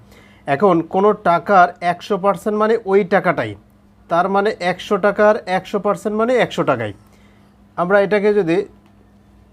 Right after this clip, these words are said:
ম্যাথমেটিক্যালভাবে করতে চাই, যেমন একশো টাকার,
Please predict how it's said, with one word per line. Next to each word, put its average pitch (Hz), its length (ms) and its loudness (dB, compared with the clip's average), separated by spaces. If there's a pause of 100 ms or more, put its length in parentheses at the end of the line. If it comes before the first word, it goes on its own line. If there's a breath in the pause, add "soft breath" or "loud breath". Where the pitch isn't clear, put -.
(100)
ম্যাথমেটিক্যালভাবে 196 720 0
করতে 196 280 -2
চাই, 170 260 0
যেমন 175 220 0 (140)
একশো 180 300 -4 (120)
টাকার, 160 400 2